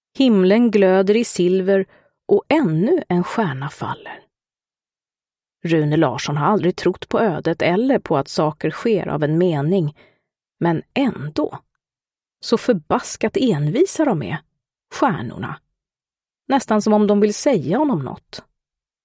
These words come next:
"Jag önskar att det kunde komma någon", tänker han och sluter ögonen. "Någon som är ung, men ändå lite som jag.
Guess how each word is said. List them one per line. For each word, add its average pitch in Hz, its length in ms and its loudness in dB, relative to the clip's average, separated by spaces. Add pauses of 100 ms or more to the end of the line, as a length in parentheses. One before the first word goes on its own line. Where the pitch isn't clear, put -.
(1200)
"Jag 247 360 2 (100)
önskar 170 800 0 (460)
att - 180 -6
det 165 100 -2
kunde 160 300 -2
komma 147 520 -2
någon", 170 520 -6 (300)
tänker 147 380 -4
han 151 280 -6 (440)
och 185 100 4
sluter 151 480 -2
ögonen. 160 440 -6 (1200)
"Någon 214 360 4
som 226 240 0
är 226 80 0 (180)
ung, 190 500 2 (680)
men 233 180 4
ändå 214 320 4
lite 220 320 0
som 220 220 0
jag. 156 360 -2